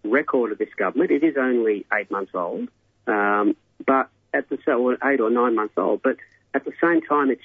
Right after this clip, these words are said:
taken decisions which have had massive impacts, particularly on those, um, who aren't doing quite so well. Um, for instance, they decided to halve the number of, uh, Medicare-funded,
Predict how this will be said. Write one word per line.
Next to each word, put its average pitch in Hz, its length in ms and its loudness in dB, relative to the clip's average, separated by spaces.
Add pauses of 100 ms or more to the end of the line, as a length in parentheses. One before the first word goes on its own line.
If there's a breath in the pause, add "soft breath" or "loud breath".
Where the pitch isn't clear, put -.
taken 143 480 0 (320)
decisions - 560 -2
which 123 180 -2
have 120 120 -2
had 117 180 -2
massive 147 360 0
impacts, 127 520 -2
particularly 107 480 0
on 139 200 2
those, 127 320 2 (500)
um, 113 440 0 (600)
who 135 500 2
aren't 127 300 -2
doing 131 420 0 (120)
quite 127 280 0
so 120 140 -4
well. 98 300 -4 (440)
Um, 127 440 2 (500)
for 151 120 2
instance, 160 360 0
they 131 120 0
decided 117 520 -2 (160)
to 117 400 2 (680)
halve 139 480 0 (280)
the 123 100 0
number 123 400 2
of, 110 160 -2
uh, 113 200 0
Medicare-funded, 113 960 0